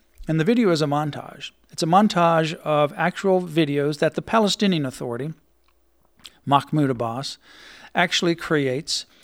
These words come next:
And these are then used in the public school for little kids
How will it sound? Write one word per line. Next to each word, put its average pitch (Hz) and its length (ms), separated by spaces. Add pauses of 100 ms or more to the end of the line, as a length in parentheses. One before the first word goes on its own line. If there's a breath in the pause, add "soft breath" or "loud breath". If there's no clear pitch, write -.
(400 soft breath)
And 165 360 (180)
these 190 460
are 151 520
then 147 680 (380)
used 151 560
in 147 160
the 143 60
public 151 380
school 143 380
for 165 160
little 190 180
kids 185 460